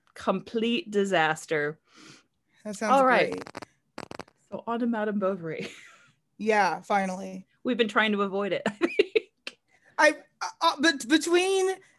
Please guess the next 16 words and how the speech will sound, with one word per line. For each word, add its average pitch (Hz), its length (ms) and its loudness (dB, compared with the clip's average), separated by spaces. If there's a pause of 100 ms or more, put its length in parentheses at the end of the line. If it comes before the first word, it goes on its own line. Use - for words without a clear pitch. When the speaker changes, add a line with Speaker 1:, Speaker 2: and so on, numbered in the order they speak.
Speaker 2:
being 285 460 4
sick, 247 560 4 (460)
missing 277 500 4
each 277 220 4
other, 196 560 4 (420)
and 233 160 4
then 233 120 4
honestly 254 500 4
just 220 200 2
not 220 300 2
wanting 208 240 -2
to 208 80 -10
talk 196 240 0
about 190 360 -2 (600)
this, 202 320 0
uh, 196 520 -2